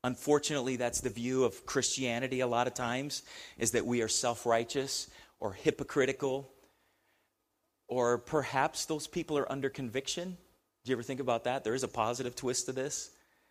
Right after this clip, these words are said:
That some people don't like Christians or going to church because they tend to feel maybe a little bit of conviction because of that. Or that we're kinda goody two-shoes.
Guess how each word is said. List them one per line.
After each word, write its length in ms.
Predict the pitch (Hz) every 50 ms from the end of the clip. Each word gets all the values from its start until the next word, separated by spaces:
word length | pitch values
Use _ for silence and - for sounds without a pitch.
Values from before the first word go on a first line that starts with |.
| _ _ _ _
That 80 | - 117
some 180 | 113 - 151 156
people 220 | 165 151 - 131
don't 200 | 127 131 123 110
like 180 | 110 117 113 -
Christians 440 | - 139 131 - - 139 135 117
or 60 | 123 104
going 200 | 127 123 117 113
to 60 | 113
church 360 | - - 131 120 123 - -
because 440 | - 117 - 131 123 113 107 - - - - - - - _ _ _ _ _ _ _ _ _ _ _ _ -
they 120 | 131 127
tend 300 | 123 - 156 147 143 135
to 60 | 123 113
feel 260 | - - 143 139 131
maybe 300 | 131 131 135 123 123 117
a 40 | 110
little 220 | 117 127 131 127
bit 160 | 110 120 120
of 160 | 117 107 95 -
conviction 580 | - 127 113 104 127 127 - - - 139 139
because 300 | 123 131 - 143 131 120
of 80 | 131 127
that. 300 | 135 127 131 143 156 - - _ - - - _ _ _ _ _ _ _ _ _ _ _ - - - _ _ _ _ _ _ _ _ _ _ _ _ _ _ _ _ -
Or 140 | 123 127 120
that 140 | 123 101
we're 260 | 113 120 117 107 104 101 - - - _ _ _ -
kinda 260 | - - 131 127 123
goody 440 | 110 104 123 127 127 123 107 104 - - _ _ _ -
two-shoes. 760 | - 139 127 123 - - 135 131 131 135 131 - - -